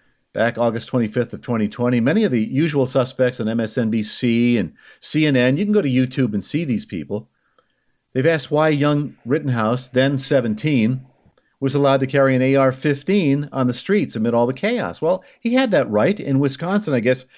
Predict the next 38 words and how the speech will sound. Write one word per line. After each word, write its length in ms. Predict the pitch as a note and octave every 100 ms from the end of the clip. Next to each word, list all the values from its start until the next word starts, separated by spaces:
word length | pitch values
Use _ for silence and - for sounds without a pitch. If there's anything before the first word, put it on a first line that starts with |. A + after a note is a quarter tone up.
| - -
according 300 | - D#3+ B2+
to 60 | A#2
state 280 | D3 D3
law, 420 | B2+ D#3 E3+ D#3+ -
underage 720 | D3+ D3 C3 B2+ C3 - -
people 300 | C#3 C#3 C#3+
can 500 | - E3 E3 F#3 F3+ - _ _ _
carry 320 | - C#3 C#3 D3
firearms. 760 | D#3 F3+ A3+ G2+ A#1 - - _ _ _ _ _ _ _ _ _ _ _ _ _ _ _ _ _ _ _
Yeah, 260 | D#3+ E3 C3
over 160 | F#3+ F3+
the 100 | D#3+
weekend, 440 | E3 A#3+ G#3+ D3
you 40 | C3+
had 100 | B2+
these 140 | A#2+
communist 520 | - E3 F#3 D#3+ C3+
revolutionaries 960 | D3+ C3 C3+ G#3 G#3+ F3+ G2+ F#2+ C3+ - _ _ _ _ _ _ _ _ _ D3
openly 420 | G3+ B3 A#3 G#3
brandishing 640 | B2 D3 E3 D#3+ C3+ D3+
the 80 | B2+
same 260 | - B3+ C4+
kind 300 | - A3 F#3+
of 140 | C#3
rifle. 440 | D3 D#3 - - - _ _ _
It 60 | -
was, 140 | C3
it 40 | F3
looked 220 | G#3+ G#3+
to 80 | F#3
me 140 | G3+
to 60 | F3
be 160 | C3+ B2+
an 80 |
A 100 | C3+
R 140 | C3 A#2
fifteen. 500 | C3+ B2 C#3+ A#2 F#2+
One 340 | C3+ C3+ C3